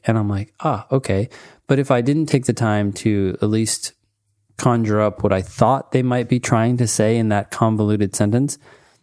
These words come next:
then neither of those options would stick out to me when I read the second sentence. It would just be continual, like, cloudiness, confusion,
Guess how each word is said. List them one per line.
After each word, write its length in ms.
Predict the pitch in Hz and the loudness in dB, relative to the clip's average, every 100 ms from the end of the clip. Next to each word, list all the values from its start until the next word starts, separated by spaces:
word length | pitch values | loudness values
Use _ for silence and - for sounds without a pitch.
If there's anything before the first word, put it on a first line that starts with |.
| _ _ | _ _
then 420 | - 120 120 113 110 | -2 0 2 0 0
neither 540 | 113 120 123 120 113 | 0 0 2 2 2
of 120 | 107 | 0
those 240 | 107 104 98 | 0 0 2
options 380 | 95 101 110 101 | 0 0 0 0
would 160 | 98 | 0
stick 260 | - - 101 | 0 0 2
out 180 | 101 101 | 2 0
to 80 | 107 | -2
me 80 | 98 | 0
when 160 | 98 | 0
I 40 | 95 | 0
read 240 | 92 92 | 0 0
the 60 | 90 | 0
second 340 | - 117 101 | 0 0 0
sentence. 520 | 92 92 90 101 - | -2 -2 -4 -8 -4
It 40 | 104 | -2
would 140 | 104 | 0
just 220 | 101 98 | 0 -2
be 560 | - 104 98 95 95 95 _ _ - _ _ - | 0 0 0 0 -2 -6 _ _ -20 _ _ -2
continual, 880 | 120 107 107 101 95 92 90 95 - | 0 2 0 2 2 2 0 -2 -2
like, 300 | 98 90 - _ _ _ _ - | -4 -4 -10 _ _ _ _ -14
cloudiness, 920 | - 92 95 90 90 - - - - _ _ | -2 0 2 0 0 -2 -4 -8 -14 _ _
confusion, 800 | - 104 - 95 92 92 90 90 | -6 -6 -2 0 0 0 0 -4